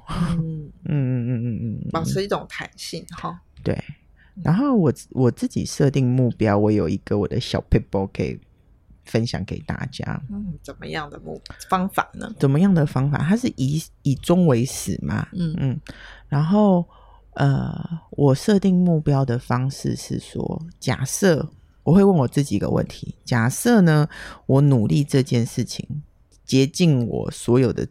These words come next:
Speaker 2: 能源，吼，
Speaker 1: 嗯。
Speaker 2: 努力了这件事情，努力了十年，但它让，依旧让我没有办法达到我想要的程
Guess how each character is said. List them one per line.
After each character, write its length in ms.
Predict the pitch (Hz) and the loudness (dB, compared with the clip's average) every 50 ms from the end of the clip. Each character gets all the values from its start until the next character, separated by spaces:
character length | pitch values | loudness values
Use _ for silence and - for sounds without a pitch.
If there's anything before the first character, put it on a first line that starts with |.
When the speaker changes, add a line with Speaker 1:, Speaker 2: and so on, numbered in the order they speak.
| _ | _
Speaker 2:
能 380 | - 104 - - - 107 113 120 | -6 -4 -2 -2 0 0 0 2
源， 340 | 123 120 - - - 135 143 | 2 2 2 2 0 -2 0
吼， 200 | 151 107 73 - - | 0 0 0 0 -2
Speaker 1:
嗯。 340 | 175 160 156 160 - - - - - | -4 -6 -8 -12 -14 -14 -14 -8 0
Speaker 2:
努 200 | 131 139 127 135 | 2 4 4 6
力 140 | 175 185 160 | 6 6 6
了 60 | 135 | 4
这 120 | - 151 | 2 0
件 180 | 151 151 139 143 | 0 0 0 0
事 140 | 143 147 139 | 0 -2 -4
情， 220 | - - 76 76 | -4 -4 -4 -4
努 160 | 67 69 85 | -2 -2 0
力 140 | 147 151 127 | 4 4 4
了 60 | 117 | 4
十 380 | 117 - - - - 92 98 98 | 4 2 -4 -6 -4 -4 -2 0
年， 340 | 117 123 110 87 - - - - - - - - _ _ _ | 0 0 -2 -2 -4 -8 -12 -16 -20 -20 -20 -20 _ _ _
但 160 | - 170 160 | 0 0 2
它 280 | 143 147 143 131 131 143 - _ _ _ | 2 2 2 0 0 -2 -4 _ _ _
让， 300 | 156 160 165 131 120 - - _ | 2 2 4 4 2 -2 -6 _
依 160 | - 165 160 | -4 -4 -2
旧 240 | 160 165 160 139 123 | 0 2 2 2 2
让 280 | 131 139 131 120 98 82 50 | 2 0 0 0 -2 -4 -6
我 340 | 55 52 57 - - 156 - _ - - - _ - | -8 -8 -8 -10 -10 -12 -16 _ -20 -20 -20 _ -2
没 100 | - 160 | 2 2
有 40 | 143 | 2
办 220 | 139 - 139 139 | 4 2 0 0
法 120 | 135 113 107 | 0 -2 -4
达 200 | - - - - | -4 -4 -6 -2
到 180 | 131 131 120 | 0 0 0
我 100 | 110 104 | 2 0
想 160 | 117 - - - | 0 -2 -4 -4
要 160 | - 117 120 117 | -2 -2 -2 -2
的 100 | - - | -4 -6
程 220 | - - - - | -6 -8 -8 -6